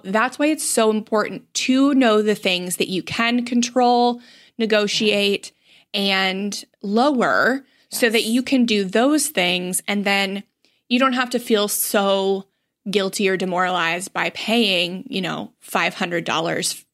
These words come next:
Speaker 1: for stamps. So
Speaker 2: Agreed.
Speaker 1: that brings us to our first article. It's from the Lenders Network, and it is seven ways to save money when buying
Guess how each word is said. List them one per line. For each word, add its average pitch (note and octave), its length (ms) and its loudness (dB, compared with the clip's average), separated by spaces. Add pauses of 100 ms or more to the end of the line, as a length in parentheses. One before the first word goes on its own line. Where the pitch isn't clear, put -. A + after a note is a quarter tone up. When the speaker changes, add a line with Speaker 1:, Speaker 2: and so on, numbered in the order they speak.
Speaker 1:
for - 140 -8
stamps. - 720 -4 (1160)
So G3 460 0 (120)
Speaker 2:
Agreed. D#3+ 640 -8 (220)
Speaker 1:
that B3 340 0
brings D4 320 2
us B3 200 0
to A#3 380 2
our G3+ 140 0
first - 720 -2
article. A3+ 400 2
It's - 180 -2
from G#3+ 220 0
the F#3+ 100 2
Lenders A3 600 2 (100)
Network, G#3 920 -2 (340)
and G#3+ 140 0
it - 80 -2
is G#3 280 2
seven C4 480 2
ways G#3+ 460 2
to A3 100 -6
save F#3+ 400 0
money F3+ 480 -2
when F#3+ 260 -4
buying E3 640 -4